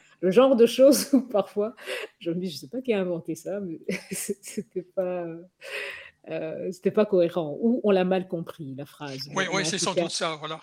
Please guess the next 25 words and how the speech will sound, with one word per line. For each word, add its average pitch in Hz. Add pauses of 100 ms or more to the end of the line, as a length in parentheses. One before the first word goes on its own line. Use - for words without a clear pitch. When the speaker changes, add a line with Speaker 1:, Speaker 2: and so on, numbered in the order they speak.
Speaker 1:
ouais, 170 (320)
mais, 175
mais, 180
mais 185
en 185
tout 185
cas, 214
euh, 151 (100)
on, -
on -
comprend 208
que, 214
voilà, 160
au 156
plus, 214
au 156
plus 226
vous 196
évoluez, 170
au 208
plus 185
Dieu 190
vous 165
demande, 165
et, 147